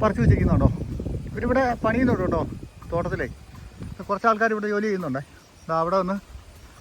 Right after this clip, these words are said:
കാണാവോ, കൊളുന്തെടുക്കുന്നുണ്ട്, അതുപോലെ തന്നെ കളയെടുക്കുന്നുണ്ട്. അങ്ങനെ കുറേ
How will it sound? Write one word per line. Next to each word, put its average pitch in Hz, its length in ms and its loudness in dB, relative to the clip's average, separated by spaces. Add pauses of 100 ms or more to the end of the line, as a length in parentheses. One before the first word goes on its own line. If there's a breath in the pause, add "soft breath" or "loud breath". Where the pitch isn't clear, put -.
(320)
കാണാവോ, 160 320 -2 (1700)
കൊളുന്തെടുക്കുന്നുണ്ട്, 214 720 2 (420)
അതുപോലെ 185 260 0
തന്നെ 202 120 0 (100)
കളയെടുക്കുന്നുണ്ട്. 202 760 4 (500)
അങ്ങനെ 185 220 -8
കുറേ 202 120 2